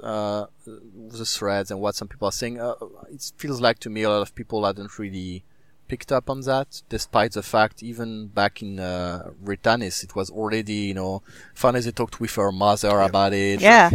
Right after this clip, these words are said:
Speaker 1: You know, it's be-, it's been going on for a long time.
Speaker 3: Oh,
Speaker 1: And
Speaker 3: yeah.
Speaker 1: so, you know, it makes sense
Speaker 2: Yeah,
Speaker 1: that
Speaker 2: since volume seventeen?
Speaker 3: <laughs> In, in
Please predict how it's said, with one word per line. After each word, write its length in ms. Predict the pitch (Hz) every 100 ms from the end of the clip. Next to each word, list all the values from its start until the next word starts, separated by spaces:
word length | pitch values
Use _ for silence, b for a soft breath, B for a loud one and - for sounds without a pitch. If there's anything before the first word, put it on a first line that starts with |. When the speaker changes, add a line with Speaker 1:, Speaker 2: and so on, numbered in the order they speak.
| 180
Speaker 1:
You 80 | 175
know, 180 | 175 170
it's 200 | 185 160
be-, 120 | 214
it's 280 | 165 196 170
been 200 | 220 196
going 260 | 170 170 160
on 140 | 156
for 240 | - 123 110
a 40 |
long 380 | 98 117 156 175
time. 340 | - 120 104 139
Speaker 3:
Oh, 240 | 226 208
Speaker 1:
And 80 | 156
Speaker 3:
yeah. 160 | 170 180
Speaker 1:
so, 400 | 147 143 135 - - - B B B B -
you 80 |
know, 180 | 185 180
it 120 | 185 -
makes 200 | 165 -
sense 300 | - 156 143
Speaker 2:
Yeah, 60 | 139
Speaker 1:
that 200 | 127 120
Speaker 2:
since 160 | 120 -
volume 540 | 127 123 135 139 135 - - - -
seventeen? 1040 | - - - - 123 156 165 190 240 262 -
Speaker 3:
<laughs> 920 | 208 349 247 - - - - - 277
In, 160 | 247
in 60 | 262